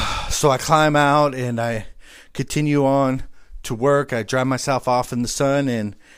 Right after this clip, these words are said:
and, uh, get on to work. So the next day,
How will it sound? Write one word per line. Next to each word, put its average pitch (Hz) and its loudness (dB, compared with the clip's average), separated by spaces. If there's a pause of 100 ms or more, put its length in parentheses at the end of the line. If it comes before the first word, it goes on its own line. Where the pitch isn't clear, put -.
(180)
and, 104 -6
uh, 101 -4 (200)
get 113 -4
on 107 -6
to - -12
work. 98 -8 (1600)
So - 2
the 131 0
next 190 4
day, 135 -2